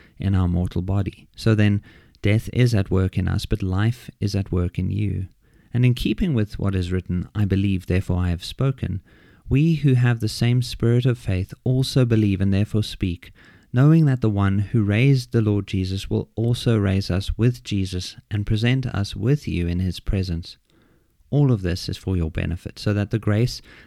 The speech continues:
that is extending to more and more people may overflow in thanksgiving to the glory of God.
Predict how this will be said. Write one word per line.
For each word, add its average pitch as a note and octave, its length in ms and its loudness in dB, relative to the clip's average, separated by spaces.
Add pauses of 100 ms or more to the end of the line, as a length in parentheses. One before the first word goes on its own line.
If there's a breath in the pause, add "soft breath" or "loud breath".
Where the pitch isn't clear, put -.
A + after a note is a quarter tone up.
that A2 140 0
is A2 160 4
extending G#2+ 760 0
to - 140 0
more G2+ 380 2
and G2 80 2
more F#2+ 180 2
people G2 360 2
may F2+ 240 2
overflow G2 800 0
in F#2+ 160 -2
thanksgiving F2+ 880 -4
to - 120 -4
the F#2+ 120 -2
glory F2 320 2
of D#2+ 180 -2
God. F2+ 320 -2